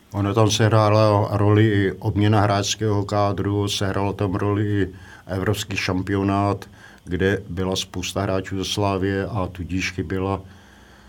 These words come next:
eh, chyběl čas a prostor na přípravu.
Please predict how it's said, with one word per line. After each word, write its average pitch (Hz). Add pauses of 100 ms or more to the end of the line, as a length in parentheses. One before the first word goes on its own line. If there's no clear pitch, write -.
(320)
eh, 82
chyběl 101
čas -
a 101
prostor 101
na 92
přípravu. 82